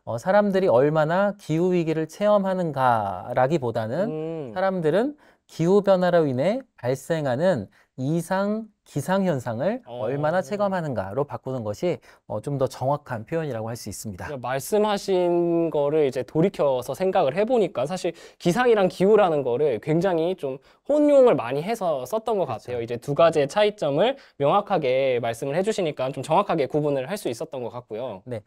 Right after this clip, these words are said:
Speaker 1: 어, 그래서 이제, 이제 주무관님의 질문에 이제 답을 해야 되는데, 작년
Speaker 2: 네.
Speaker 1: 이천이십삼 년에 행안부에서 국민 구천 명, 우리나라 국민 구천 명을 대상으로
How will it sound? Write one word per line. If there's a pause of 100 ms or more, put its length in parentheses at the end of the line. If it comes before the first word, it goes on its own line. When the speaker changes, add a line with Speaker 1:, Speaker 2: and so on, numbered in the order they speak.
(340)
Speaker 1:
어,
그래서
이제,
이제
주무관님의
질문에
이제
답을
해야
되는데,
작년
Speaker 2:
네.
Speaker 1:
이천이십삼
년에 (420)
행안부에서 (140)
국민
구천
명,
우리나라
국민
구천
명을
대상으로